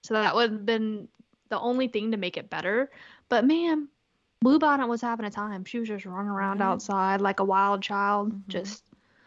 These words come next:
Speaker 1: having fun, digging.
Speaker 2: <laughs>
Speaker 1: Um, she almost put
Speaker 2: Digging.
Speaker 1: out the fire. Yeah, she had, like, this spot she was digging at that was
Speaker 2: <gasps>
Speaker 1: kinda near the fire pit, and she was, like, really booking it, and, like, dirt was getting on the fire. We're like, "Slow down there."
Speaker 2: <laughs>
Speaker 1: So,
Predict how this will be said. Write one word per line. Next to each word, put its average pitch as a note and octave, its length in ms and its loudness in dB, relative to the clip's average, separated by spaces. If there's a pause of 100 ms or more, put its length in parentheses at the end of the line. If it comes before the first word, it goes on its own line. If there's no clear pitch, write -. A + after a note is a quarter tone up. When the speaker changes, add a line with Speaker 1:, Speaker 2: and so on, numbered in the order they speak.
(300)
Speaker 1:
having G#3 320 -2
fun, G3+ 500 0
digging. A3+ 580 2 (280)
Speaker 2:
<laughs> A#3+ 120 2
Speaker 1:
Um, F#3+ 540 -2
she - 160 2
almost F4 240 2
put - 80 -8
Speaker 2:
Digging. D#4 80 2
Speaker 1:
out C#4+ 80 -6
the B3+ 80 -6
fire. A#3+ 380 0
Yeah, A#3 240 -2
she C4+ 160 -8
had, C4 160 -4
like, C4+ 100 -10
this A#3 140 -6
spot A#3+ 340 -6
she - 100 -10
was G#3+ 140 -8
digging A3+ 300 -6
at G3 280 -6
that G3+ 80 -12
was G#3 120 -12
Speaker 2:
<gasps> - 40 -8
Speaker 1:
kinda A#3+ 200 -2
near G3 220 -6
the A#3 60 -6
fire C4+ 280 0
pit, D4+ 200 0 (280)
and A3+ 100 0
she E4+ 220 0
was, E4 200 4
like, B3 260 0
really D4 420 -4
booking C4+ 420 -2
it, E4+ 240 -4
and, A#3+ 120 -4
like, A3 320 0 (120)
dirt A#3+ 220 0
was A#3+ 120 -4
getting A#3 140 -4
on A#3 100 -2
the A3 60 -2
fire. A3 260 -4
We're A3+ 80 -2
like, F#3+ 360 -4 (420)
"Slow G3+ 260 -4
down F#3 280 -6
there." F3 340 -14
Speaker 2:
<laughs> E4+ 80 0 (1300)
Speaker 1:
So, F#4 340 6